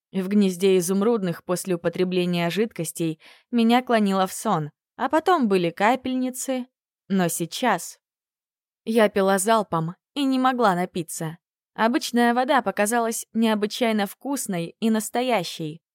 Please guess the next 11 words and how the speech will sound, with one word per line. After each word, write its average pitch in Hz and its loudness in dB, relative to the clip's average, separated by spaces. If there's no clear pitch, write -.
С - -12
каждым 247 2
глотком 233 0
ко 196 0
мне 220 0
снова 214 0
возвращались 185 -2
силы 247 -2
и 220 -4
ясность 214 -4
ума, 226 -2